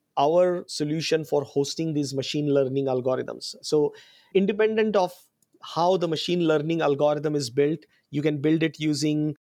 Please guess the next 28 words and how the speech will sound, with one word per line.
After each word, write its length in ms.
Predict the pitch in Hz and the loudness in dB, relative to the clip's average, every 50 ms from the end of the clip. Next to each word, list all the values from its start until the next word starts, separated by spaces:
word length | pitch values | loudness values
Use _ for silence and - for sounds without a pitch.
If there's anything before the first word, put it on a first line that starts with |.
| _ - | _ -4
an 200 | - 147 143 143 - _ | -2 -2 -2 -2 -8 _
R 320 | - - 147 143 147 151 147 | -4 -2 0 0 0 0 -2
statistical 640 | - - - 135 - 165 156 - - 156 - 180 | -6 -8 -10 -6 -4 -2 -2 -2 -4 0 0 2
language, 500 | 165 160 156 147 147 151 151 156 160 139 | 2 2 2 0 0 -2 0 -2 0 2
or 140 | 147 139 131 | 0 0 0
you 60 | 131 | 0
can 180 | 127 147 139 139 | -2 -4 -4 -4
build 240 | 127 139 147 156 151 | 0 0 0 0 0
it 140 | 160 147 151 | -2 -4 -4
using 340 | 151 151 135 151 151 151 | -4 -2 -2 -2 -4 -6
Python. 560 | 147 - 147 139 139 139 - - 147 143 139 - | -2 -2 0 0 0 -2 -4 -4 -6 -6 -6 -6
It 140 | - 165 165 | -6 -2 0
doesn't 300 | 214 214 202 208 196 185 | 0 2 2 0 0 0
matter 260 | 170 165 160 175 170 | -2 -2 -2 -4 -4
how 220 | 147 139 151 151 | -2 -2 0 0
you 160 | 151 151 151 139 | 0 -2 -4 -4
build 320 | 135 135 156 175 180 156 | 0 2 2 2 4 2
it, 160 | 135 123 - _ _ _ _ _ _ _ _ _ _ _ | 0 -2 -4 _ _ _ _ _ _ _ _ _ _ _
but 260 | - 135 151 151 143 - _ _ _ - - - 131 | -4 0 0 0 0 -4 _ _ _ -20 -18 -14 -10
you 240 | 127 151 190 214 196 | -2 0 0 0 2
can 200 | - 190 185 175 | 2 2 2 2
actually 440 | 165 156 - - 165 170 175 - _ _ | -2 -4 -6 -6 -4 -4 -4 -6 _ _
plug 200 | 170 175 185 180 - - | 2 2 2 0 0 0
that 280 | 180 170 165 160 - | 0 0 0 -4 -6
within 280 | 156 151 151 160 165 170 | -8 -6 -4 -4 -2 -2
the 80 | 156 | -2
Zementis 560 | 147 131 139 139 147 156 170 156 165 156 - - | -2 0 -2 -2 -2 -2 -2 -2 -2 -2 -2 -4
engine, 440 | 139 143 139 131 135 123 127 131 | -4 -4 -2 -2 -4 -4 -4 -10